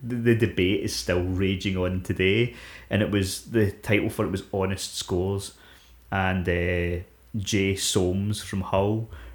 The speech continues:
writes in, "Surely it's time for a rethink on ridiculous, on the ridiculously outdated scoring system used in video game magazines.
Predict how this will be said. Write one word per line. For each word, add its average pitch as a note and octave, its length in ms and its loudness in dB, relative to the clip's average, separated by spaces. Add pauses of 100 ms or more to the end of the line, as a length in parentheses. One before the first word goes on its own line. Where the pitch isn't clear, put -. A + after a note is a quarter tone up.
writes G#2 340 2
in, G2 340 2 (540)
"Surely C3+ 440 6
it's - 140 0
time G#2+ 340 2
for G#2 180 0
a F#2 80 2
rethink G2+ 560 -2
on G2+ 160 2
ridiculous, G2+ 640 0 (100)
on G#2+ 360 2
the G#2 100 2
ridiculously G#2+ 880 2
outdated F#2+ 580 0
scoring G2+ 460 0
system G#2+ 520 -2
used G2 320 -2
in F#2 100 -2
video G2 320 0
game A2+ 260 -2
magazines. A2+ 680 0